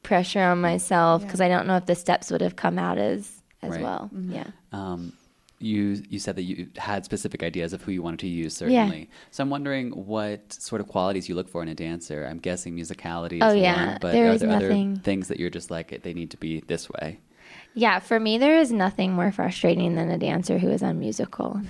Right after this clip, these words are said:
Speaker 2: <laughs>
Speaker 1: I, like, do not understand it. I'm like, "There's a reason we dance to the music. If you're not gonna listen to it, don't dance." <laughs> That's literally how I feel.
Speaker 3: Uh-huh. <laughs>
Speaker 1: Um, but I, I, yeah, I do.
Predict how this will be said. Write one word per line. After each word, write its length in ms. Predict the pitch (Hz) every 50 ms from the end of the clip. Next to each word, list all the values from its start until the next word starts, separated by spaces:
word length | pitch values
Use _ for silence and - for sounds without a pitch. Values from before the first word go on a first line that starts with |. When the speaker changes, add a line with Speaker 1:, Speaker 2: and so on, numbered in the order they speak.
| 170 175
Speaker 2:
<laughs> 200 | - 233 208 185
Speaker 1:
I, 120 | 202 214 208
like, 460 | 202 196 190 190 190 - - 190 -
do 160 | - 190 185
not 220 | 180 180 175 151
understand 640 | 165 175 175 180 190 - - - 104 98 104 - 202 -
it. 200 | 98 98 - - -
I'm 200 | - 190 190 180
like, 220 | 185 185 185 180 -
"There's 300 | 180 185 180 185 190 202
a 80 | 185
reason 320 | 185 185 185 185 196 202 196
we 120 | 196 196
dance 260 | 196 190 185 190 185 -
to 120 | - 196
the 100 | 185 185
music. 460 | 180 180 185 185 180 202 196 196 196
If 140 | - 175 -
you're 80 | 185 175
not 240 | 180 208 196 190 -
gonna 160 | 190 196 196
listen 340 | 196 175 180 - - 214 208
to 160 | - 214 208
it, 220 | 196 190 - - -
don't 240 | 170 165 220 220 196
dance." 460 | 233 240 233 190 - - 254 240 226
<laughs> 80 | 214
That's 240 | - 247 233 - -
literally 400 | - 247 240 240 240 247 330 311
how 160 | 254 233 226
I 240 | 233 208 214 - 240
feel. 160 | 220 226 202
Speaker 3:
Uh-huh. 580 | - - 339 392 392 370 349 339 330 294 233 208 - -
<laughs> 0 |
Speaker 1:
Um, 580 | - 285 285 294 302 302 240 285 277 233 196 - 285 320 311 269 208 180 - 262 220 208 202
but 400 | 190 262 233 220 202 - - - - - - _ _
I, 560 | - 208 208 202 202 202 202 202 202 196 - - - -
I, 160 | - 170 - - - - - _ _
yeah, 340 | - 220 240 214 202 202 - - - _ _
I 160 | - 196 208 214
do. 280 | 196 - 220 220 -